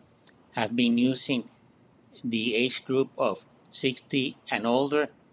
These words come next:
as their ba-, as their base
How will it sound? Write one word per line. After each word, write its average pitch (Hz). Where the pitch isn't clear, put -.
as 117
their 107
ba-, 120
as 123
their 110
base 113